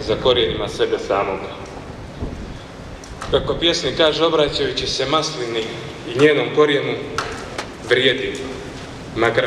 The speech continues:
hlad pod tobom ne postao čak ni troskot, makar žile, makar korijen bio i premoren i izguljen, vrijedi.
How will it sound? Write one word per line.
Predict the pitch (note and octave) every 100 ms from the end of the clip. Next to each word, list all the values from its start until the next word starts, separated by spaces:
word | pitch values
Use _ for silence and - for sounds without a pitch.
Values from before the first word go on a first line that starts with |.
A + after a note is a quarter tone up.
| -
hlad | D#3 E3 D#3
pod | C#3 C3
tobom | E3+ D#3+ D#3 D3 - - -
ne | C#3 D3
postao | D#3+ D#3 C3+ -
čak | D3+ -
ni | B2+
troskot, | D3+ C#3+ - - - - - - - - -
makar | B2+ - C3 -
žile, | F#3 F3+ E3+ -
makar | - D3 - - E3+
korijen | F3+ - -
bio | - D3
i | - -
premoren | F3 F3+ E3 D#3+ -
i | -
izguljen, | - - - G#2 - - - - - - - - - -
vrijedi. | B2+ B2+ A#2+ -